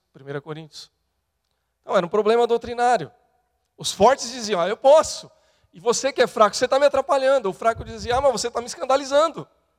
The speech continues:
Problema doutrinário. Tinha gente que tinha dúvida até com res-, com relação ao casamento. "Olha, Jesus vai voltar logo, será que eu devo me casar?" Uns diziam assim: "Ó, melhor que case pra não ficar abrasado."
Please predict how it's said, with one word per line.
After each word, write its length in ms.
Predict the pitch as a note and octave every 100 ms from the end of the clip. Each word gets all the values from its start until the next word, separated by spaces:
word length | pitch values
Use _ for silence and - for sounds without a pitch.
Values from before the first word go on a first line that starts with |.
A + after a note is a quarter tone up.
| _ _ _ _ _ _ _ _ _ _ _ _ _ _ _ _ _ _ _ _ _
Problema 540 | C#3 E3 D#3+ D#3+ G3 G#3+ _ _ _ _ _
doutrinário. 680 | _ C3 D3 A3 G#3 A3 C#3 A2+ _ _ _ _
Tinha 180 | - A#3+
gente 280 | F#3 C#4 -
que 160 | D#4+ - _ _ _ _
tinha 200 | B3+ B3
dúvida 260 | A3+ C4
até 180 | A3+ B3+
com 100 | B3+
res-, 240 | B3+ B3 - G3 -
com 100 | A3+
relação 360 | A#3 A3 -
ao 60 | A#3
casamento. 600 | C#4+ A3+ G#3+ F#3 A3+ D3+ - - -
"Olha, 240 | - D4 B3
Jesus 300 | B3+ A#3+ C4
vai 120 | C#4+
voltar 320 | C#4 C4+ C4+
logo, 320 | C4 B3 A#3+
será 220 | F3 C4
que 80 | C#4+
eu 60 | B3
devo 240 | B3 A#3+
me 80 | A3+
casar?" 520 | G#3+ E3+ E3 B3+ E3 _ _ _ _ _ _ _
Uns 220 | - A3+ A3
diziam 220 | G3+ A#3
assim: 160 | -
"Ó, 100 | G3+
melhor 320 | C#3+ C#3+ C#3+ D#3
que 120 | G3
case 300 | - F3+ G3
pra 120 | A3
não 80 | A#3
ficar 160 | -
abrasado." 580 | B3+ B3 A#3 A3+ G3 D3+